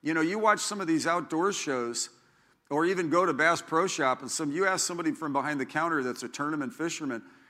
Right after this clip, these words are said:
they know fishing patterns. They know where the wind blows and pushes the food. They know what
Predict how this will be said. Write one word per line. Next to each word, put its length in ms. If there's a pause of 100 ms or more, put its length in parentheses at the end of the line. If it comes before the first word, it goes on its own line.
(220)
they 300
know 460
fishing 500
patterns. 680
They 180
know 220
where 320
the 80
wind 400
blows 320
and 120
pushes 420
the 100
food. 500
They 180
know 180
what 300